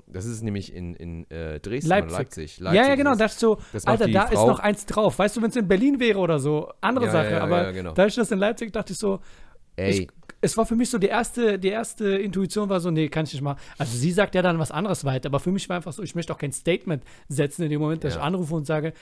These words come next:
Speaker 2: aber
Speaker 1: Ja,
Speaker 2: es war
Speaker 1: ja.
Speaker 2: einfach für mich so ein, äh, das, sorry, das geht einfach gar nicht.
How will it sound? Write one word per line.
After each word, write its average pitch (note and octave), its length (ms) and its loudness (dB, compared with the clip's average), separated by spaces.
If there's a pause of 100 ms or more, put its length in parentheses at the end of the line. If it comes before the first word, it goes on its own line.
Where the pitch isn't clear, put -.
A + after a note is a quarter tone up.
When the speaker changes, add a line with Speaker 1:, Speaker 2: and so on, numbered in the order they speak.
(140)
Speaker 2:
aber - 80 -8
Speaker 1:
Ja, - 20 2
Speaker 2:
es F3+ 120 0
war G#3 60 2
Speaker 1:
ja. F3+ 60 -2
Speaker 2:
einfach F3 120 -4
für F#3+ 60 -2
mich G3 120 -2
so G#3 80 -6
ein, F#3 240 -2 (480)
äh, F3 400 2 (220)
das, D#3 220 -6
sorry, F3 200 -2
das C3+ 120 -4
geht E3 180 -4
einfach B2 220 -6
gar A#2+ 160 -8
nicht. A2+ 240 -10